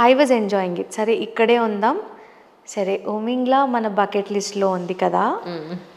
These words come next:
Speaker 1: కొంత దూరం ఆ రోడ్లో అయినా ప్రయాణం చేసిన satisfaction తీసుకుని వెళ్దాం అని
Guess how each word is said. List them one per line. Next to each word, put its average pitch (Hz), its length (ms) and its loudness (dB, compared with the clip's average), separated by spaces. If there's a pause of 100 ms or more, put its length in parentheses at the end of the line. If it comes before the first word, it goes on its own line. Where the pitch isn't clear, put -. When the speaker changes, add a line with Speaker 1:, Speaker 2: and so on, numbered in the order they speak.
(340)
Speaker 1:
కొంత 294 500 4
దూరం 302 420 8
ఆ 240 100 10
రోడ్లో 233 380 6
అయినా 240 180 2
ప్రయాణం 226 560 8
చేసిన 220 240 2
satisfaction 226 760 2
తీసుకుని 214 420 0
వెళ్దాం 185 400 2 (800)
అని 453 460 0